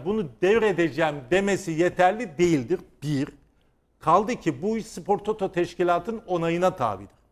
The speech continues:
Spor Toto Teşkilatı sizin devrinize,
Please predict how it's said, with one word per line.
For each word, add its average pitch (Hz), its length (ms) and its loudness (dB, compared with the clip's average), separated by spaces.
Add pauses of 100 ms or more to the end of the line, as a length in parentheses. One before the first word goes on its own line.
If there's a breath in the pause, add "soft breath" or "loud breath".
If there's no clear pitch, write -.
(1000)
Spor 196 280 2
Toto 226 300 2
Teşkilatı 202 800 2
sizin 185 440 -4
devrinize, 190 760 2